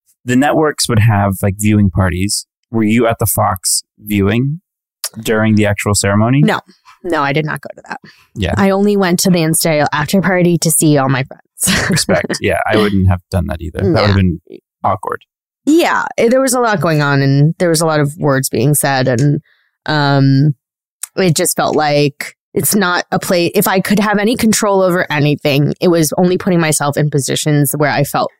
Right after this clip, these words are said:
Speaker 2: good. And
Speaker 1: Mm-hmm.
Speaker 2: so I decided I was gonna show up to InStyle. I was gonna show face. I was gonna hang out with my friends, but I wasn't gonna go to the viewing party 'cause that's also a really long time if you're not there. Um,
Speaker 1: It's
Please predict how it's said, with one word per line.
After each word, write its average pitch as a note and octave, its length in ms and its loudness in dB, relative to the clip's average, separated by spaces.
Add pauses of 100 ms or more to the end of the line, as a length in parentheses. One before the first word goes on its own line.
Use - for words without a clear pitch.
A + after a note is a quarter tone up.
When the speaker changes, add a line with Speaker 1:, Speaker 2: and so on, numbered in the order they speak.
(160)
Speaker 2:
good. E3 320 0 (400)
And G3+ 200 2
Speaker 1:
Mm-hmm. G#2+ 80 4
Speaker 2:
so D#3 380 2 (360)
I F#3+ 100 0
decided D#3+ 600 0
I F3 60 0
was E3+ 120 -2
gonna D#3+ 120 -2
show A3+ 180 0
up G3+ 80 0
to A3 80 0
InStyle. F3+ 720 0 (360)
I - 80 0
was D#3 160 2
gonna D#3 160 2
show G3 200 2
face. F#3 720 0 (320)
I E3 100 0
was D#3+ 160 0
gonna D3+ 180 0
hang F3 140 2
out G3 100 0
with G3 80 0
my G#3 140 0
friends, E3 760 0
but D3+ 220 0
I C#3 100 0
wasn't D3 360 0
gonna C#3 240 0
go C#3+ 140 0
to - 180 -8
the F2+ 460 0
viewing - 260 -4
party E3 200 0
'cause A3 120 0
that's D#4 180 -2
also A#3+ 200 0
a C#3 120 2
really C#3 260 2
long C3 220 2
time C3+ 440 -2
if D#3 120 -2
you're D#3 120 0
not B2+ 280 0
there. C3+ 540 0 (600)
Um, C#3+ 420 0
Speaker 1:
It's C3+ 340 4